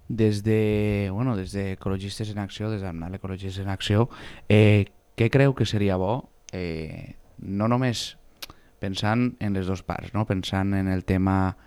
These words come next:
ecosistemes, però també pensant en el tema econòmic i tema de turisme, no? Què seria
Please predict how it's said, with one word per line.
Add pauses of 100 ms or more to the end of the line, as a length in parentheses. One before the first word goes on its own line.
(120)
ecosistemes, (340)
però
també
pensant
en
el
tema
econòmic
i (100)
tema
de
turisme,
no?
Què
seria